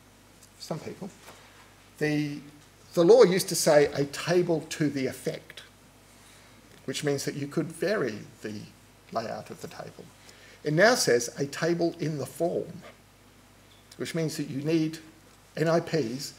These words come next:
in the form that they are set out in the food standards column, the, okay, the two columns, you know, even things like having serving size and serves per pack on separate lines. All of those are now becoming important.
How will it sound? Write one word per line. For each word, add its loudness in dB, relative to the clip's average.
in 2
the 4
form 4
that -8
they -2
are -2
set -8
out -8
in -10
the -10
food -8
standards -6
column, -10
the, -10
okay, -4
the -14
two -4
columns, -2
you -4
know, -4
even 4
things -2
like 2
having 0
serving 0
size 0
and -10
serves -4
per -10
pack 0
on -6
separate -8
lines. -6
All 2
of -2
those 4
are -12
now -4
becoming -12
important. -16